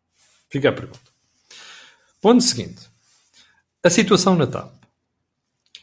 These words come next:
Eu vou tratar mais detalhes sobre isto, a empresa, perdão, a situação na tap, ainda esta semana. Não sei se amanhã, se depois, mas fica aqui uma, uma,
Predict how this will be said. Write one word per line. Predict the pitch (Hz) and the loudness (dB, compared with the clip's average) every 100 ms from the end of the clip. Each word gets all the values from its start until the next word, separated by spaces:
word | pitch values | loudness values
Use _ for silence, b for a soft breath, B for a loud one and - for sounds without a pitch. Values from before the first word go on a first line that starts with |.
| _ - | _ 0
Eu | 156 | 2
vou | 175 | 4
tratar | 226 202 180 120 104 | 4 2 2 0 0
mais | 123 143 127 | -2 -2 -2
detalhes | 113 - 120 110 | -6 -2 -2 -2
sobre | - 104 110 | -10 -10 -8
isto, | 117 - - - | -10 -14 -18 -12
a | |
empresa, | 110 117 120 113 123 | -8 -6 -6 -6 -10
perdão, | - 120 95 101 | -14 -16 -16 -14
a | |
situação | - 117 110 113 | -12 -10 -8 -8
na | 110 | -6
tap, | 131 127 - - | -6 -6 -10 -8
ainda | 147 139 135 | -4 2 2
esta | 135 117 | 0 -8
semana. | - - _ | -10 -18 _
Não | 135 | -6
sei | 123 139 | -2 2
se | 170 | 2
amanhã, | 190 226 220 185 | 2 2 0 -4
se | - | -12
depois, | - 165 170 170 - 139 | -2 0 0 -4 -16 -6
mas | 143 143 | -4 -4
fica | - - 151 135 | -6 -10 -2 -2
aqui | 127 139 | -2 -4
uma, | 131 120 110 104 113 _ B B B B B - | -2 -4 -4 -8 -18 _ B B B B B -8
uma, | 139 135 123 113 | -4 -2 -2 -2